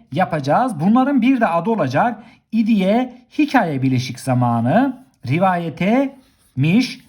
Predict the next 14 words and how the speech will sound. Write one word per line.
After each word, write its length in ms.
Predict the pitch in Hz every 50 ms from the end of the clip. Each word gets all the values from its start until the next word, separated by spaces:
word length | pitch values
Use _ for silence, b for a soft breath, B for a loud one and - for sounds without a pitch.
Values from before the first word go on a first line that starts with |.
| _ -
şarta 460 | - - - 226 220 214 208 - 240
ise 580 | 196 147 127 - - 160 180 208 247 247 240 - - _ _
sase 720 | - - - 196 156 123 110 - - 156 165 175 170 135
diyeceğiz. 420 | 127 127 120 110 107 104 101 - b b b b b -
Peki 240 | 320 294 320 233
nasıl 280 | 160 202 269 262 - 349
okuyacağız? 680 | 320 - - 185 165 139 127 120 131 127 139 175 180 - - _ _
Şu 160 | - - 254
şekilde. 500 | 196 196 160 - - 127 110 107 101 - b b b b b -
Yazıyordu. 1120 | 127 165 208 220 214 285 294 226 185 220 233 233 233 233 196 160 226 214 156 123 B B B B B
Şimdiki 760 | - - - - - 208 226 254 262 262 269 262 262 302 330
zamanın 920 | 277 247 262 247 220 220 214 214 208 190 185 185 190 196 214 233 247 196 127
di 280 | 160 190 214 226 220
neydi? 520 | 220 247 254 240 196 151 214 247 277 277